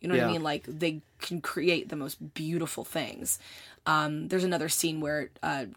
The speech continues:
Speaker 1: Jacob Tremblay, after having watched this Christmas home video, creates the Christmas tree
Speaker 2: Yeah.
Speaker 1: and like, Sean. Um, and now Sean can talk, but he can kind of, like, only say what's in
Speaker 2: Right.
Speaker 1: the video. And that's also, like, it's, it's very beautiful. He creates these, like,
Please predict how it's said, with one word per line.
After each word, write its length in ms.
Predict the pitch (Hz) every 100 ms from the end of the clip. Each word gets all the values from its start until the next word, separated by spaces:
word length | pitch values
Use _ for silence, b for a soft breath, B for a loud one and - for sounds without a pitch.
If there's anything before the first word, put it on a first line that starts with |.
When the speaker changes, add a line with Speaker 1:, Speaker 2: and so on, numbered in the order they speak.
| -
Speaker 1:
Jacob 260 | - 156 -
Tremblay, 260 | 165 156
after 180 | 147 151
having 240 | 151 151
watched 380 | 160 156 147 -
this 240 | 147 143 -
Christmas 560 | - 175 170 175 -
home 220 | - 185
video, 440 | 175 175 190 196 202 B B B -
creates 500 | - 185 165 175 -
the 140 | 175
Christmas 360 | - 165 180 -
tree 380 | - 196 190 196
Speaker 2:
Yeah. 200 | 123 107
Speaker 1:
and 400 | 165 165 160 - _ -
like, 320 | 151 156 143
Sean. 580 | - - 156 165 202 240 B B B B 170
Um, 280 | 165 156
and 120 | 156 170
now 100 | 165
Sean 260 | 170 170
can 140 | 160 175
talk, 320 | - 165 160
but 100 | 165
he 60 | 165
can 140 | 165
kind 120 | 160
of, 40 | 156
like, 120 | 160
only 200 | - 156
say 380 | 156 - 160 151
what's 220 | 143 147 -
in 420 | 143 143 143 143 - -
Speaker 2:
Right. 260 | 127 101 -
Speaker 1:
the 60 |
video. 540 | 160 190 190 185 185 185 B B
And 120 | 196
that's 160 | 262 -
also, 300 | - 311 -
like, 160 | 185 185
it's, 180 | 190 -
it's 180 | 185 -
very 260 | 170 180 226
beautiful. 520 | - - 262 - 165
He 140 | 165
creates 300 | - 190 202
these, 120 | 190 160
like, 160 | 131